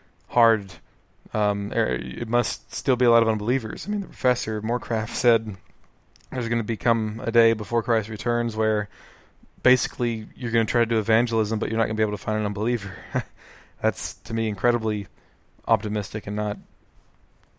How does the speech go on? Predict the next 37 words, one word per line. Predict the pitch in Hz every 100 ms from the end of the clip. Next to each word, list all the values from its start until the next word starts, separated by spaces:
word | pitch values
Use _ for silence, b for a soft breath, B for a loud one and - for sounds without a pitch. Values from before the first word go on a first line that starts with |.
| _ -
the | 120
reality | 107 107 104 104
of | 98
what | -
Scripture | - 104 104
teaches. | 139 139 - - - b b b -
But | 113 107
I | 104 101
do | 117
have | 110 113 -
optimism | 139 - 131 107 101 101
that | -
the | -
kingdom | - 101 101
of |
God | 104 104
will | 101
certainly | - - 104
grow | 107 110 104
and | 101
more | 104
people | 113 104
will | 107
come | 110 101
to |
faith | 107 104
in | 101
Christ | 107 107 101 - B B B B - -
as | 101 92
God's | 101 101 98
unfolding | 110 98 104 104
plan | - 107 101
continues | 98 104 139 120 98 - -
to | -
unfold. | 101 120 120 123 - B B B B B B B B B -
Um, | 113 98 98 95 101
but | 107 104